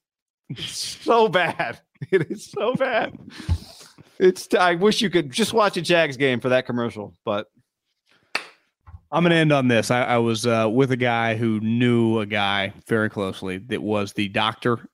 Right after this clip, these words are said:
Speaker 2: uh, uh, main doctor in the Vegas area. And, uh, he's like, "You get compensated usually." Like, he worked with the Knights and they pay ya. You, you know,
Speaker 1: Yeah.
Speaker 2: this guy's a successful doctor.
Speaker 1: Right.
Speaker 2: You know,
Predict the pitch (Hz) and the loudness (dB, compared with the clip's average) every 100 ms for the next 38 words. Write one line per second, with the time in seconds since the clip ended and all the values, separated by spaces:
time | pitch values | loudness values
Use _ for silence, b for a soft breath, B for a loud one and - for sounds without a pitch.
0 | - 110 - 110 104 123 135 139 123 113 | -2 -2 0 -2 -2 -2 0 0 0 0
1 | 104 95 101 101 101 98 107 107 113 117 | -2 -2 -2 -2 -2 -2 0 0 0 0
2 | 117 117 123 - b b b b b b | 2 2 0 -2 b b b b b b
3 | _ _ _ 113 110 107 107 101 101 101 | _ _ _ -2 0 0 0 0 2 0
4 | - 123 117 123 135 139 135 - 170 160 | -2 -4 -2 -2 0 -2 -2 -2 0 0
5 | 123 117 107 101 101 104 107 101 104 101 | 0 0 0 0 0 -2 -2 -2 -2 -2
6 | 95 _ 120 120 131 131 131 123 127 110 | -4 _ 0 2 4 4 2 2 2 0
7 | 90 - 107 123 - 131 123 113 113 127 | -4 -4 -2 -2 -2 -2 0 2 0 2
8 | 131 143 143 127 139 - 135 113 104 - | 2 4 2 2 0 0 -2 -2 -4 -4
9 | - - 156 127 113 104 92 - - - | -4 0 0 0 -2 0 -2 -6 -14 -20
10 | _ _ 110 95 | _ _ -4 -2